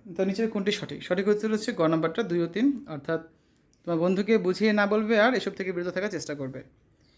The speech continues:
অনুচ্ছেদটি পড়ে নয় ও দশ নম্বর প্রশ্নের উত্তর দাও। সৌরভ ও তার কয়েকজন সহপাঠী সমাজে মাদকাসক্তি প্রতিরোধে একসাথে কাজ করে।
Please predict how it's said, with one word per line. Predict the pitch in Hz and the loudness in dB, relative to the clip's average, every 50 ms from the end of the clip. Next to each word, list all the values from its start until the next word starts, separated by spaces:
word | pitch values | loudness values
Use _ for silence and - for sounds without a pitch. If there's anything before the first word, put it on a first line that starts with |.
| _ _ _ _ _ _ - | _ _ _ _ _ _ 0
অনুচ্ছেদটি | 196 208 240 240 - 247 277 277 | 4 6 6 6 4 2 2 4
পড়ে | 233 294 294 | 4 6 6
নয় | 254 226 220 226 | 8 8 8 6
ও | 233 | 6
দশ | 220 220 214 - | 4 0 0 0
নম্বর | 233 226 226 226 | -2 -2 0 0
প্রশ্নের | 208 214 214 - 220 202 | -2 -2 -4 -4 -6 -6
উত্তর | 185 - 170 | -4 -6 -8
দাও। | 160 143 165 220 339 - - _ | -6 -6 -6 -6 -8 -10 -16 _
সৌরভ | - - - 226 220 233 262 247 226 | -6 0 4 6 6 6 6 4 2
ও | 214 | 0
তার | 202 226 226 | 0 0 2
কয়েকজন | 226 214 196 190 190 208 | 4 4 2 2 2 -2
সহপাঠী | 202 - 202 196 202 202 233 - 196 202 | -4 -2 -2 0 0 0 0 -2 -2 -4
সমাজে | 196 - 185 175 180 180 190 185 | -2 -2 0 0 2 2 0 2
মাদকাসক্তি | 180 175 170 165 190 208 208 - 233 233 - 240 | 2 2 2 2 2 0 0 0 -2 -2 -2 -2
প্রতিরোধে | 220 233 233 240 240 240 240 247 | 0 0 4 4 4 4 4 2
একসাথে | 240 233 - 233 226 220 | 2 2 2 0 0 0
কাজ | - 151 131 - | 0 -2 -2 -4
করে। | - - 135 139 131 | -6 -8 -8 -8 -10